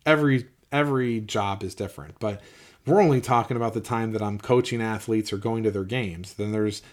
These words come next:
my whole back end is filled with social media, podcasts, scheduling, billing. Um, I'm, my whole day is filled up. I still work,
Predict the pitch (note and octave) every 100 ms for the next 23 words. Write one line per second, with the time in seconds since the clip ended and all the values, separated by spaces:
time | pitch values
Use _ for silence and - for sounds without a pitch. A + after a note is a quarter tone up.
0 | - A2 C3 C3+ C3 A2 G#2 G2+ A#2+ C3+
1 | A2+ - - G#2 G2+ G#2 F#2 - - B2
2 | A#2+ A#2+ A2 A2+ A2 A2 G#2+ G#2+ - F#2+
3 | G2+ - G#2 G2 F#2+ - - - - -
4 | - _ - - A2+ A2 A#2+ A#2+ A#2+ A#2+
5 | G#2 A2 A#2 A#2 A#2 A#2 A#2+ - _ _
6 | _ _ G#2+ G#2 G2+ G2 G2 G2+ A2+ A2
7 | - _ A2+ A#2+ A#2+ - _ A2+ A2+ A#2
8 | C#3+ C3+ B2 D#3+ B2 F#2 - D#2 E2 C2+
9 | - E2+ A2+ - - C#3 D3+ B2+ A2 G#2+
10 | G#2 G2 -